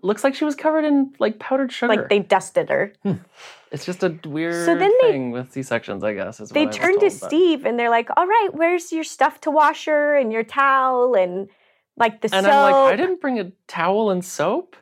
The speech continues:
Speaker 2: We didn't bring
Speaker 1: They're like, "Well,
Speaker 2: diapers.
Speaker 1: you're
Speaker 2: We
Speaker 1: supposed to
Speaker 2: didn't
Speaker 1: bring
Speaker 2: bring
Speaker 1: that
Speaker 2: anything.
Speaker 1: stuff." And I'm like, "Well,
Speaker 3: Nobody
Speaker 1: I
Speaker 3: told us
Speaker 1: didn't,
Speaker 3: that.
Speaker 1: and we didn't know."
Speaker 2: They didn't bring any
Speaker 3: Huh.
Speaker 2: aftercare,
Speaker 1: And they're
Speaker 2: like,
Speaker 1: like
Speaker 2: they didn't have aftercare stuff for me.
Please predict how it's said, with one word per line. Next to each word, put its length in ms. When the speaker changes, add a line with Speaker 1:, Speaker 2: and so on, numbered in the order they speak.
Speaker 2:
We 100
didn't 160
bring 200
Speaker 1:
They're 120
like, 220
"Well, 200
Speaker 2:
diapers. 140
Speaker 1:
you're 40
Speaker 2:
We 140
Speaker 1:
supposed 160
to 60
Speaker 2:
didn't 80
Speaker 1:
bring 100
Speaker 2:
bring 80
Speaker 1:
that 60
Speaker 2:
anything. 240
Speaker 1:
stuff." 180
And 80
I'm 80
like, 180
"Well, 360
Speaker 3:
Nobody 380
Speaker 1:
I 80
Speaker 3:
told 140
us 100
Speaker 1:
didn't, 240
Speaker 3:
that. 180
Speaker 1:
and 80
we 60
didn't 180
know." 500
Speaker 2:
They 140
didn't 160
bring 180
any 200
Speaker 3:
Huh. 160
Speaker 2:
aftercare, 200
Speaker 1:
And 80
they're 80
Speaker 2:
like, 80
Speaker 1:
like 180
Speaker 2:
they 100
didn't 120
have 100
aftercare 520
stuff 240
for 100
me. 540